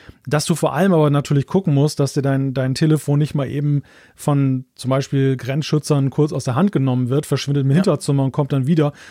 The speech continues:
Speaker 1: Und dann heißt es, ja, nö, ist alles okay mit. Und in Wirklichkeit haben sie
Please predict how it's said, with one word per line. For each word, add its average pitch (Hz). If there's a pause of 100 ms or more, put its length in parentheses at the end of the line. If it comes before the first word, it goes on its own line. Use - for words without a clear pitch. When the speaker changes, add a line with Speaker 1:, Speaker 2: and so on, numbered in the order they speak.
(120)
Speaker 1:
Und 139
dann 123
heißt 131
es, 127
ja, 135
nö, 147
ist 156
alles 147
okay 180
mit. 151
Und 139
in 127
Wirklichkeit 139
haben 139
sie 131